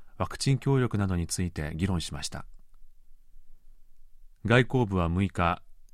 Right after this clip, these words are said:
チェ・ジョンムン第二次官がアメリカ国務省のシャーマン副長官をはじめ、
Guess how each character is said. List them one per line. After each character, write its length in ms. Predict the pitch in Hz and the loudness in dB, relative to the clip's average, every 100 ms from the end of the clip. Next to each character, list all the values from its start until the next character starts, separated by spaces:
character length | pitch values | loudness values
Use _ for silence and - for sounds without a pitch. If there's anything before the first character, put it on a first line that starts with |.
| - | -4
チ 100 | - | 2
ェ・ 40 | 120 | 4
ジ 80 | 143 | 6
ョ 40 | |
ン 100 | 131 | 6
ム 100 | 110 | 6
ン 60 | 92 | 6
第 180 | 98 120 | 6 4
二 120 | 117 | 2
次 100 | 113 | 2
官 220 | 92 82 | 0 2
が 220 | 80 80 - - - - - | 2 2 -2 -14 -16 -16 -4
ア 120 | - | 2
メ 100 | 107 | 6
リ 100 | 135 | 6
カ 140 | 135 139 | 4 4
国 140 | 131 | 2
務 220 | - 131 | 4 4
省 260 | 120 101 90 | 4 2 2
の 260 | 85 87 - | 2 0 0
シ 120 | - | 6
ャ 80 | 139 | 6
ー 20 | |
マ 160 | 127 98 | 8 4
ン 40 | |
副 180 | - - | 2 -2
長 220 | 127 113 | 2 2
官 260 | 95 80 76 | 2 0 0
を 40 | |
は 120 | 71 | -2
じ 100 | 76 | -2
め、 200 | 80 78 | -2 -2